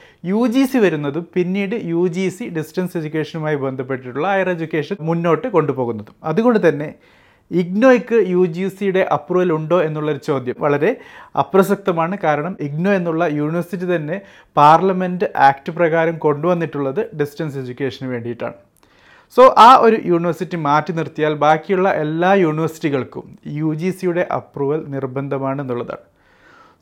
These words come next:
So അത് എങ്ങനെ മനസ്സിലാക്കാം? നിങ്ങൾക്ക് ചെയ്യാൻ പറ്റുന്ന ഒരു എളുപ്പ കാര്യം എന്നുള്ളത് ഒരു മൊബൈൽ ഇന്റർനെറ്റ് കണക്ഷൻ ഉണ്ടെങ്കിൽ അതെടുത്ത് Google എടുത്ത് അതിൽ യു ജി സി ഡി ഇ ബി അല്ലെങ്കിൽ ഡിസ്റ്റൻസ് എഡ്യൂക്കേഷൻ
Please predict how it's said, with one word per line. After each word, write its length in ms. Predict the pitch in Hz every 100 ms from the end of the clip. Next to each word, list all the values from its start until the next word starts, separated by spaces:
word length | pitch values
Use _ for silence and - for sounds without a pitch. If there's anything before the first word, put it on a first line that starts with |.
| -
So 60 | 226
അത് 120 | 220 247 220
എങ്ങനെ 240 | 214 226 185
മനസ്സിലാക്കാം? 580 | 156 - 131 - - - _ 160
നിങ്ങൾക്ക് 300 | 185 220 220 208
ചെയ്യാൻ 220 | 190 196
പറ്റുന്ന 260 | 175 170 175
ഒരു 80 | 165
എളുപ്പ 320 | 165 160 - 208
കാര്യം 280 | 165 151 160 156
എന്നുള്ളത് 400 | 131 117 107 196 - 175
ഒരു 100 | 151 156
മൊബൈൽ 340 | 147 156 190 - 151
ഇന്റർനെറ്റ് 460 | 143 151 156 156 -
കണക്ഷൻ 360 | 147 143 - 139
ഉണ്ടെങ്കിൽ 260 | 131 127 131
അതെടുത്ത് 500 | 123 135 135 - 202 240 - _ - _ 156
Google 300 | 190 220 226
എടുത്ത് 320 | 151 - 165 190 147
അതിൽ 160 | 147 202 - 143
യു 100 | 165 170
ജി 100 | 190
സി 240 | 180 196 185 151
ഡി 80 | 156 170 165
ഇ 20 | 131
ബി 100 | 131 -
അല്ലെങ്കിൽ 260 | 147 151 208 160
ഡിസ്റ്റൻസ് 400 | 156 - 196 190
എഡ്യൂക്കേഷൻ 460 | 151 143 151 - 139